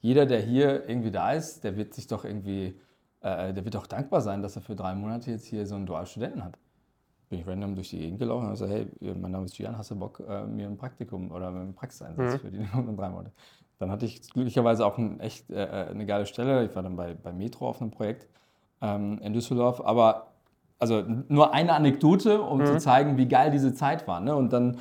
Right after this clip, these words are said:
Speaker 2: Ah, sehr
Speaker 1: halbes
Speaker 2: viel gesehen, sehr
Speaker 1: sehr
Speaker 2: viel
Speaker 1: viel gesehen,
Speaker 2: Abwechslung.
Speaker 1: sehr viel
Speaker 2: Mhm.
Speaker 1: gemacht. In der Zeit war ich, ähm, ehrenamtlich aktiv, äh, beim World Business Dialogue.
Speaker 2: Mhm.
Speaker 1: Kam dann über Freunde, da war ein Freund aktiv. Das ist ein,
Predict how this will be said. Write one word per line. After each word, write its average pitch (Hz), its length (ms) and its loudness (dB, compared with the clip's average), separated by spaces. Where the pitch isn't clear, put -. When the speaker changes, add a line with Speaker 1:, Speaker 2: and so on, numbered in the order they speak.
Speaker 2:
Ah, 147 140 12
sehr 135 100 10
Speaker 1:
halbes 147 160 12
Speaker 2:
viel 160 120 8
gesehen, 151 480 12
sehr 143 80 12
Speaker 1:
sehr 139 100 10
Speaker 2:
viel 139 80 12
Speaker 1:
viel 143 120 12
gesehen, 143 180 10
Speaker 2:
Abwechslung. 147 300 12
Speaker 1:
sehr 139 140 12
viel 143 120 10
Speaker 2:
Mhm. - 20 8
Speaker 1:
gemacht. 139 540 10
In 139 100 4
der 170 180 6
Zeit 240 320 2
war 165 140 6
ich, 160 240 0
ähm, 139 340 4
ehrenamtlich 165 580 2
aktiv, 190 600 -2
äh, 135 160 0
beim 127 360 4
World 143 220 0
Business 220 300 -4
Dialogue. 214 460 -6
Speaker 2:
Mhm. 139 300 -2
Speaker 1:
Kam 101 120 -6
dann 101 120 -4
über 92 140 -4
Freunde, 147 400 -2
da 127 160 2
war 101 80 0
ein 98 80 -4
Freund 139 260 -4
aktiv. 170 420 -8
Das 107 120 -4
ist 110 180 -6
ein, 101 240 -4